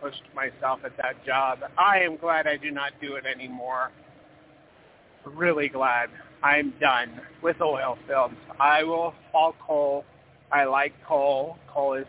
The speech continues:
great. So, anyway, um, okay, so let's, uh, have Emmett start the reading. So we're on page one twenty-nine of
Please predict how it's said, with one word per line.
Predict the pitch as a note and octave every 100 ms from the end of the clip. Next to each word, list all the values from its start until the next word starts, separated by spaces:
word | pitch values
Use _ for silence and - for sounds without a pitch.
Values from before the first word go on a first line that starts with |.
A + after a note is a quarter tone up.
| -
great. | C3 A#2+ A#2+ - - - -
So, | D3+ C3+ C3+ - - - - - - - - G3+
anyway, | A3 G3 E3+ E3 E3
um, | F3+ F#3 F3+ F3+ G3+
okay, | G3+ - G3 F3 -
so | G#3+ G3+ F#3+ F3+ - _ _ _ _ _ _ _
let's, | A#3+ B3+ _ - G#3+
uh, | F#3+ F3 E3+ - _ _ _ _ -
have | G3+ G3
Emmett | F#3+ G3 F3+ _
start | G3 F#3 E3+
the | E3
reading. | F3 F3 E3+ E3+ -
So | G3
we're | F#3+ G3
on | G3+
page | F3+ G3+ F#3 -
one | F3 F#3 -
twenty-nine | F#3 F3 E3+ E3 E3 E3 E3 - _ _ _ _ _ _ _ -
of | E3+ D#3+ D#3+